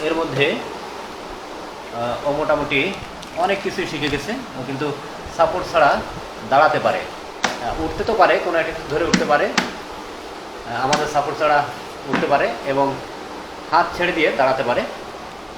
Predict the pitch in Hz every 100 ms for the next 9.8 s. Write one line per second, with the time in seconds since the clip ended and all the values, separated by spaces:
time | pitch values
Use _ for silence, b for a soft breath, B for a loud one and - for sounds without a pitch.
0 | - 135 - 139 131 110 120 - 127 175
1 | - - - - - - - - - -
2 | - - - - - - - 320 320 294
3 | 269 - - - - - - - 127 143
4 | 214 285 - - - - - - - -
5 | - - - 165 156 160 190 196 202 208
6 | 196 202 214 208 214 220 208 208 208 220
7 | 226 - 190 196 196 208 202 196 196 202
8 | 214 226 - 180 190 185 165 147 185 180
9 | 165 131 160 151 165 165 151 131